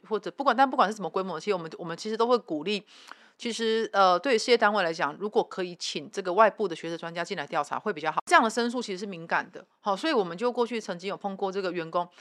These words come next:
有时候只是问问题的方式，比如说我们很常问的一个问题就是说，呃，你说他这个，呃，约你出去的时候，呃，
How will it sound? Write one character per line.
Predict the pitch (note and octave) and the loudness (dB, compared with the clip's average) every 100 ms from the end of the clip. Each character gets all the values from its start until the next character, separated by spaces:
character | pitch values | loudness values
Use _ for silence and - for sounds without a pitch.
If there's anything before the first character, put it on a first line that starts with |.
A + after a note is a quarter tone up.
| - | -14
有 | - | -4
时 | B3 | -2
候 | |
只 | D#4 | 0
是 | F#3+ | 0
问 | B3 B3 | 0 -2
问 | A3+ | -2
题 | F#3 | -4
的 | D3+ | -8
方 | E3 D#3+ | -6 -6
式， | F3 F3+ | -6 -12
比 | - | -10
如 | F#3 | -4
说 | B3+ | 0
我 | G#3 | 0
们 | E3 - | -2 -10
很 | - F3 | -6 -6
常 | F3 F3+ | 0 0
问 | A#3 | 0
的 | G#3 | -2
一 | |
个 | F3 | -2
问 | G#3 | -2
题 | F3 | -2
就 | D#3 | -6
是 | F3+ F#3 | -8 -8
说， | - E3 E3 - _ _ _ | 0 0 0 -8 _ _ _
呃， | F#3 F3 E3+ E3+ _ - | -12 -10 -14 -18 _ -14
你 | F3+ | -14
说 | E3 A#3 A#3+ | -6 0 0
他 | A#3+ A#3+ A#3 A3+ A3+ A#3 | 0 0 2 2 0 -6
这 | A3+ A#3 | -8 -6
个， | F#3+ E3 E3 - _ _ | -2 -2 -4 -12 _ _
呃， | - E3+ D3+ | -10 -8 -8
约 | E3+ | -6
你 | A3 F3 | -6 -6
出 | - F#3+ | -10 -14
去 | F#3 - G3 | -10 -8 -6
的 | E3 | -8
时 | E3 | -8
候， | E3 F#3+ F3+ D#3+ | -6 -2 0 -2
呃， | - | -8